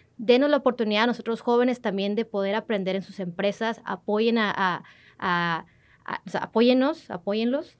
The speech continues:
y este, y ya si estás realizado, o sea,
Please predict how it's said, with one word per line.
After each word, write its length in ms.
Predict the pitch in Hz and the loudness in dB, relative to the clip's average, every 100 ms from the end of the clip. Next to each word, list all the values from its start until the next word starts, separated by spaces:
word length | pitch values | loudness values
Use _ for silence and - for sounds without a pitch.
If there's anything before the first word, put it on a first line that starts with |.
| _ _ _ | _ _ _
y 200 | - 208 202 | -4 2 2
este, 1000 | 185 - - 202 190 190 185 185 185 - _ _ _ _ _ _ - | 0 -6 -6 -2 0 0 0 0 -2 -6 _ _ _ _ _ _ -4
y 380 | 240 220 214 202 | 0 2 0 0
ya 200 | 247 247 | 4 4
si 360 | 247 302 294 269 | 4 4 4 2
estás 340 | 233 - 233 | 0 0 0
realizado, 640 | 240 269 208 254 254 311 294 - - _ _ _ _ _ | 2 2 4 6 6 6 2 -16 -20 _ _ _ _ _
o 120 | - 190 | -10 -8
sea, 340 | 208 175 - | -6 -8 -8